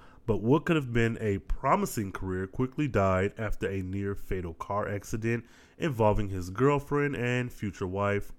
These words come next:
Audrey. Now, although no one knew that he was uninjured, he used this as an opportunity to give up football so that he could be with Audrey, since she hated the sport. Now, that's,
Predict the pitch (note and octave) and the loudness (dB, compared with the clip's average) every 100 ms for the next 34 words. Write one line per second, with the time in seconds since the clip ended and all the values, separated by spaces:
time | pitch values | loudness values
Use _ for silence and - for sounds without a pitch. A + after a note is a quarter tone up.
0 | - F#2+ F#2 F#2 E2+ E2 C#2+ C2+ - - | -6 -2 -2 -2 -4 -6 -8 -14 -20 -20
1 | - - - - - - B2 A#2+ D#3 E3+ | -20 -20 -20 -20 -14 -2 -2 4 4 6
2 | C#3 B2+ A#2+ G#2 A#2 D3+ D#3 D#3 C3+ A#2+ | 8 8 8 4 6 6 6 4 4 6
3 | A#2+ G#2 G2 F#2+ F#2+ G#2 A#2 F#2 F2+ - | 6 6 4 2 -2 -2 -4 -2 -4 -8
4 | - C#3+ E3 A2+ G2 F2 F#2+ G2+ - C3+ | 0 2 2 0 -2 -2 -4 -6 -6 -2
5 | G#2 G2 - A2+ A2+ - A2 - G2+ F#2+ | -2 -2 -4 -4 -4 -4 -6 -4 -4 2
6 | - - G#2+ G2 F2 G2+ G#2+ G2+ - A2 | 2 2 -2 -4 -2 0 0 0 -2 4
7 | A#2 A2 A2 - - - - B2 B2 B2+ | 6 6 4 -2 -18 -4 2 4 4 2
8 | A#2 G#2 F2+ - B2 C#3+ B2 C#3 D3 - | 6 6 4 4 4 4 4 0 0 -2
9 | C3 - C3 A2+ A2+ G#2 G2 F#2 - - | -6 -4 -6 -4 -2 -2 -4 -6 -10 -4
10 | A2+ F#2 - - - - - A2+ G#2+ A#2 | 0 0 -2 -12 -20 -20 -4 -2 0 4
11 | D3 D#3+ D#3 - - | 6 4 0 -10 -12